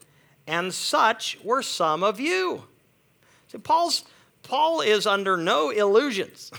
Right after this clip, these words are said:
<laughs> He's looking out at his congregation, at least in his mind, and he's thinking, "I know what you guys have done."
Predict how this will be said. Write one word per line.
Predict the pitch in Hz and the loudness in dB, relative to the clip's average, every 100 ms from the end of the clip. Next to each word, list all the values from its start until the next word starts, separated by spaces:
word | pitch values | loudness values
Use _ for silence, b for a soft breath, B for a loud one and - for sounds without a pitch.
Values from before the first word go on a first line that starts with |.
| - | -14
<laughs> | - _ | -14 _
He's | 165 143 | -10 -4
looking | 147 170 262 220 | -4 -4 -4 0
out | 180 185 | 0 0
at | 185 | -2
his | 180 | -6
congregation, | - 165 175 175 127 120 156 139 | -2 -2 -2 -6 -6 -6 -8 -8
at | |
least | 127 151 165 | -8 -10 -12
in | |
his | 160 156 | -10 -8
mind, | 143 127 131 135 | -6 -4 -4 -6
and | 131 | -10
he's | 127 | -12
thinking, | - 139 127 127 127 _ b b b b - | -10 -12 -10 -12 -12 _ b b b b -16
"I | - 123 | -10 -8
know | 165 214 240 | -4 -2 0
what | 214 196 | -2 -4
you | 208 | -4
guys | 196 196 196 | 0 0 0
have | 190 | 0
done." | 196 175 104 | 2 0 -2